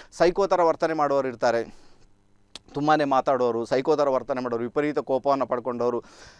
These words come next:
ಆನಂತರ ಮದುವೆ ಜೀವನದಲ್ಲಿ ವಿಶೇಷ ಡಿಸ್ಟರ್ಬೆನ್ಸನ್ನು ಅನುಭವಿಸುವವರು, ಮಕ್ಕಳಾಗದೆ ತೊಂದರೆಯನ್ನು ಅನುಭವಿಸುವವರು, ಅದಕ್ಕೆಲ್ಲ ಸಮಸ್ಯೆ ಎಲ್ಲಿಂದ ಬಂತೀಗ? ಅದೆಲ್ಲ ಸಮಸ್ಯೆ ಬರುವಂಥದ್ದು ಪಶ್ಚಿಮದ ಭಾಗದಿಂದ. ಸ್ಪೇಸ್ ಅಂತ ಕರಿತೇವೆ. ಸ್ಪೇಸ್ ಅಂದರೆ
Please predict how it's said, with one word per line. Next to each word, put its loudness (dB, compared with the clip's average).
ಆನಂತರ 4
ಮದುವೆ 4
ಜೀವನದಲ್ಲಿ 2
ವಿಶೇಷ 2
ಡಿಸ್ಟರ್ಬೆನ್ಸನ್ನು -2
ಅನುಭವಿಸುವವರು, -2
ಮಕ್ಕಳಾಗದೆ 4
ತೊಂದರೆಯನ್ನು 0
ಅನುಭವಿಸುವವರು, -4
ಅದಕ್ಕೆಲ್ಲ 4
ಸಮಸ್ಯೆ 2
ಎಲ್ಲಿಂದ 4
ಬಂತೀಗ? 0
ಅದೆಲ್ಲ 2
ಸಮಸ್ಯೆ 2
ಬರುವಂಥದ್ದು 0
ಪಶ್ಚಿಮದ -4
ಭಾಗದಿಂದ. -4
ಸ್ಪೇಸ್ 0
ಅಂತ -2
ಕರಿತೇವೆ. -6
ಸ್ಪೇಸ್ 0
ಅಂದರೆ 0